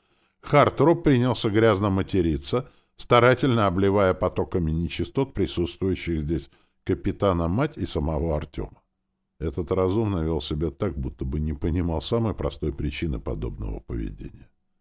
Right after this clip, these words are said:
За все эти годы он задолжал капитану-матери гораздо большие суммы,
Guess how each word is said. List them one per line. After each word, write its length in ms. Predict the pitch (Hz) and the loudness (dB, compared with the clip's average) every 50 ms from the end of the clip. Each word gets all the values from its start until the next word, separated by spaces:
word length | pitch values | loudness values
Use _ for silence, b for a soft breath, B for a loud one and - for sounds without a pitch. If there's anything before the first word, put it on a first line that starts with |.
| _ _ _ _ _ _ _ _ _ _ - | _ _ _ _ _ _ _ _ _ _ -8
За 240 | 65 78 107 120 113 | -2 2 2 2 2
все 340 | - - 160 170 160 147 | 2 2 4 4 6 4
эти 180 | 127 131 - 131 | 4 2 0 -2
годы 360 | 117 123 143 160 151 113 85 | -2 0 0 0 2 2 2
он 180 | 82 95 107 104 | 0 2 0 0
задолжал 560 | 95 110 101 92 104 98 101 98 117 113 101 | 0 0 0 2 2 2 4 4 2 0 0
капитану-матери 1120 | - 101 87 - 95 - - 101 98 90 90 90 98 117 127 127 - - - - 52 - - _ _ _ _ _ | 0 -4 -4 -4 -6 -6 -4 -2 -2 0 0 -2 -2 -2 -2 -4 -4 -6 -6 -8 -8 -10 -14 _ _ _ _ _
гораздо 500 | - 80 110 123 147 170 156 131 131 127 | -2 0 2 4 4 4 2 2 2 0
большие 580 | 104 90 82 87 87 80 73 - - 64 55 57 | 0 0 0 0 0 0 0 -2 -4 -6 -6 -6
суммы, 420 | - - - - - - - - | -8 -10 -10 -10 -12 -14 -16 -20